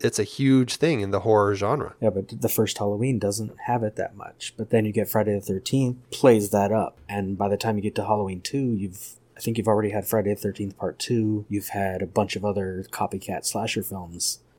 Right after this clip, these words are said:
Speaker 2: It's a thing by the time they make Halloween Two. And so they have to include it.
Speaker 1: Yeah.
Speaker 2: But here, yeah, even though it's born here, as you said, it's not necessarily happening here.
Speaker 1: Huh. Really interesting. Do we know what grade Laurie's in?
Speaker 2: The movie doesn't say,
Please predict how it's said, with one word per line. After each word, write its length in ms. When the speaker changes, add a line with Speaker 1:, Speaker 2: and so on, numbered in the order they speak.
Speaker 2:
It's 200
a 60
thing 540
by 120
the 100
time 220
they 80
make 200
Halloween 400
Two. 300
And 100
so 120
they 100
have 300
to 100
include 380
it. 100
Speaker 1:
Yeah. 260
Speaker 2:
But 120
here, 360
yeah, 340
even 160
though 60
it's 120
born 320
here, 160
as 140
you 80
said, 260
it's 320
not 240
necessarily 920
happening 540
here. 260
Speaker 1:
Huh. 200
Really 280
interesting. 420
Do 100
we 120
know 120
what 160
grade 520
Laurie's 340
in? 160
Speaker 2:
The 80
movie 300
doesn't 360
say, 540